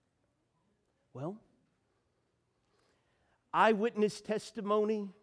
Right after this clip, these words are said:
plus the, the prophetic testimony of the Old Testament, plus letters like this that help us know Jesus, we, we put that together and we respond to it.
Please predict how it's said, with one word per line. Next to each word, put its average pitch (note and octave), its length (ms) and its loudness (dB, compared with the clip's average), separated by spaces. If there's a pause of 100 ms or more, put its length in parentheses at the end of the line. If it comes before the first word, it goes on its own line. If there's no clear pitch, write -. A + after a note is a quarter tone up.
(240)
plus F#3+ 280 -2
the, F3 300 0
the F3 140 -2
prophetic A3 640 -2
testimony G#3 760 -2
of D#3 180 -4
the E3+ 120 -2
Old F#3+ 360 -2
Testament, G3 540 -8
plus F#3 280 -2 (320)
letters G#3+ 840 2 (180)
like G#3 440 4
this G#3+ 340 2
that F3+ 240 0
help G#3+ 280 0
us G3+ 260 -2 (380)
know G#3 420 4
Jesus, F3+ 720 -4 (240)
we, A#3 160 -4 (100)
we G3+ 140 -2
put C4 380 2
that A#3+ 300 2
together F#3+ 680 0 (2000)
and C3+ 100 -14
we G#3 140 -2
respond F3+ 800 -2
to B3+ 180 -6
it. C#4+ 120 -8